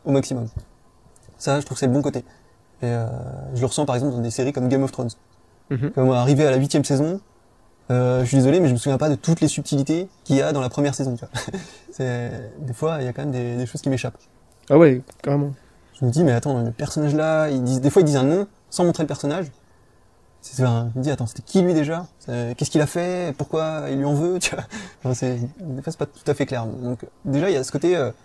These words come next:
Speaker 1: profiter d'une histoire à fond, ça je suis d'accord. Mais après, je trouve qu'il y a des dérives sur le fait de, d'être fier de binge-watcher une série. Moi, je vois souvent, par exemple, sur Twitter, des gens qui se disent, ouais, j'ai binge-watché ça, ça y est, c'est sorti il y a deux jours, je l'ai déjà tout, j'ai déjà tout vu, tu vois. Et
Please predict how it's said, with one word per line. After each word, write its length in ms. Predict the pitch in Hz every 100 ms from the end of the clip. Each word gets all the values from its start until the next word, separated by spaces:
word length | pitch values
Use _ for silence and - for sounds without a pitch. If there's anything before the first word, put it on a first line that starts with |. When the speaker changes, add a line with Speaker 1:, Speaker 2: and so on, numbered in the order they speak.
| _
Speaker 1:
profiter 280 | - 160 -
d'une 120 | 160
histoire 220 | 156 147 135
à 60 |
fond, 240 | 139 190 185
ça 80 |
je 60 | 160
suis 60 | 139
d'accord. 220 | 127 113 - - -
Mais 60 | 131
après, 200 | 135 196
je 40 | -
trouve 100 | 170
qu'il 120 | 127
y 20 |
a 40 | 120
des 40 |
dérives 380 | 151 160 196 165 -
sur 120 | -
le 60 | 127
fait 240 | 151 160 _ -
de, 440 | 135 123 120 117
d'être 180 | 117 127
fier 520 | - - 165 180 190 - _ -
de 80 | 127
binge-watcher 500 | 139 185 156 147 165
une 120 | 151
série. 200 | - 117 - _ _ -
Moi, 120 | 139
je 60 | 165
vois 100 | 135
souvent, 220 | - 156
par 80 | 147
exemple, 160 | 135 143
sur 100 | 120
Twitter, 340 | 156 143 147 170 120 - _ - _
des 80 | 127
gens 140 | 120 160
qui 80 |
se 40 | 135
disent, 120 | 143
ouais, 180 | 139 151
j'ai 120 | 127
binge-watché 540 | 127 165 143 143 -
ça, 220 | 135 139 139
ça 140 | 139
y 80 | 131
est, 160 | 143
c'est 100 | 135
sorti 300 | 127 - -
il 80 | 143
y 60 | 131
a 40 |
deux 140 | 120 139
jours, 260 | 151 156 127
je 60 | 127
l'ai 60 |
déjà 200 | 123 127
tout, 160 | - 156
j'ai 100 | 135
déjà 120 | 135
tout 100 | 131
vu, 140 | 127 120
tu 100 | -
vois. 1160 | - _ _ _ _ _ - - _ _ -
Et 300 | 127 123 131